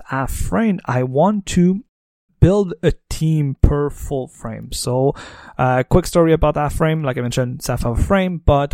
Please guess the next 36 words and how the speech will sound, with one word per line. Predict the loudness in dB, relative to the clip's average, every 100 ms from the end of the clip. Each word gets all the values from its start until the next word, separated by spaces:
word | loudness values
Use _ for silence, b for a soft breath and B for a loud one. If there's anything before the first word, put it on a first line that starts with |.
| -4
when, | -4 -4 -6 -4
let's | -2
say | 0
you | 0 -2
hold | -2 -4
your |
camera | -2 -4 -2 -2 -4
in | -8
landscape, | -8 -8 -6 -4 -2 -4 -6 -12
so | -12 -16 -16
in | -14 -12 -14 -18 _
the | -4 -4
normal | 0 0 2 2
orientation | 2 0 -4 -8 -10 -12
of | -6
camera, | -2 0 0 -2 B B B B
when | 0 0 0
you | -2
shoot | -2 0 -2 -2 -8
in | -8 -8 -10 -4
half | -2 -2
frame, | -2 -2 -2 -6 -12 _ _
the | -8 -4 -4 -4
camera | -6 -4 -2 -2
is |
shooting | -2 0 0 0 -4 -8 -4
a | 0 0 _
portrait | 4 4 0 -2 -4 -6
frame, | -14 -12 -8 -8 -8 -16 _ b b -2
even | 0 2 0
if | -2
the | -4
camera | -2 -2 0 -4 -2
is | -4 -2 -4
in | -4 -8 -8
landscape. | -8 -8 -12 -12 -8 -4